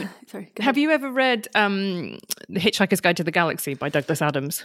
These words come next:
Speaker 1: No, I only read, uh, books with detectives in them.
Speaker 2: Uh, I, I was gonna say, is Arthur Dent a detective? Not really. But anyway, there's a planet, basically, where, uh, called Golga Frincham, in which they create three arc ships, A, B, and C. And A is for people who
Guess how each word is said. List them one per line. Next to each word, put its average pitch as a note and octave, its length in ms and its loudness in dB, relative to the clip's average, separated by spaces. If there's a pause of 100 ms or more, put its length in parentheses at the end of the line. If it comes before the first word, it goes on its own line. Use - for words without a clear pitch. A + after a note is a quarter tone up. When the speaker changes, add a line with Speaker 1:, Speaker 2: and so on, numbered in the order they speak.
(140)
Speaker 1:
No, A#3+ 300 0
I A#3+ 160 0
only C4 240 2
read, G#3 340 0
uh, G3+ 160 -2
books F#3+ 260 -6
with G#3 120 -6
detectives G3+ 480 -6
in G3+ 100 -4
them. G3+ 220 -4 (400)
Speaker 2:
Uh, A#3 340 0
I, A#4 600 -2
I - 40 -4
was C#4+ 140 0
gonna G#3+ 140 0
say, F3+ 80 6
is F3+ 80 4
Arthur F3 200 4
Dent D#3+ 200 2
a D3 60 2
detective? D3 360 -2
Not F#3 160 2
really. D3 180 2 (160)
But A3 100 2
anyway, C4 180 4
there's A#3+ 160 2
a B3 60 2
planet, C#4 420 2
basically, E3 560 2
where, E3 440 4
uh, F3+ 80 2
called F3 220 2
Golga F3 260 4
Frincham, D3+ 540 -2
in E3 120 0
which - 180 -2
they F3 120 4
create - 460 2
three G#3 260 4
arc F3 240 4
ships, - 300 0
A, E3+ 120 4
B, D#3 140 0
and D3 140 0
C. C#3 320 -2 (400)
And G3 160 2
A A#3 180 4
is A3 120 0
for G#3 80 0
people F#3+ 280 2
who E3+ 200 4